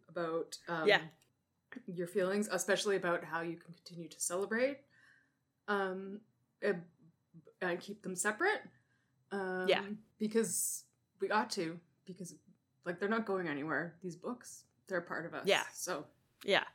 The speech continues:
Speaker 2: Yeah, like, they're always gonna be in my heart. And yeah, um,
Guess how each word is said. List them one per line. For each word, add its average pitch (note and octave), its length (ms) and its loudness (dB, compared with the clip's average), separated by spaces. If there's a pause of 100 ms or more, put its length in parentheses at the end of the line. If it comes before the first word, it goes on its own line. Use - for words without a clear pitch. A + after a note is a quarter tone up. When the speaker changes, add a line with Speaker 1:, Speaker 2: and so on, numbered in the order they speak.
(320)
Speaker 2:
Yeah, E3+ 160 4
like, D#3+ 180 2
they're E3 140 6
always D3+ 260 6
gonna D#3 200 0
be C#3 440 -2
in D#3+ 180 0
my C#3 140 0
heart. C#3+ 300 0 (960)
And C#3 720 0 (640)
yeah, D#3 220 4 (280)
um, C3+ 400 2